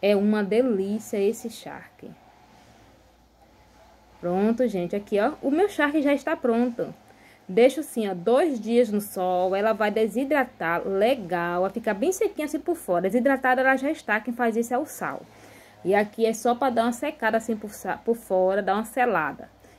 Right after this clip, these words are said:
E aí você já pode usar da maneira que você quiser.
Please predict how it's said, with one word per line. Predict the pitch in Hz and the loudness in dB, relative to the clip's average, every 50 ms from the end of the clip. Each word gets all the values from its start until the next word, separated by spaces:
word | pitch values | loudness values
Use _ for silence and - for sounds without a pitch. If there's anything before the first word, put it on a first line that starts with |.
| - | -6
E | - 220 | 0 4
aí | 226 240 | 4 4
você | 254 247 - 262 | 4 4 0 -2
já | 277 285 | -2 -2
pode | 277 - - 247 247 247 233 285 | -2 0 2 2 2 2 2 2
usar | 339 381 339 240 190 185 196 190 180 185 190 | 2 2 0 0 0 0 2 4 4 2 2
da | 190 226 233 | 2 0 0
maneira | 262 262 254 240 220 214 220 220 233 233 233 - _ | 0 2 2 2 2 2 0 0 0 -2 -2 -8 _
que | - 285 339 | -2 -2 -2
você | 311 320 330 320 - - 262 240 262 | 2 2 0 0 0 0 0 0 0
quiser. | 262 285 277 240 - - - - | -2 -4 -6 -6 -8 -12 -14 -16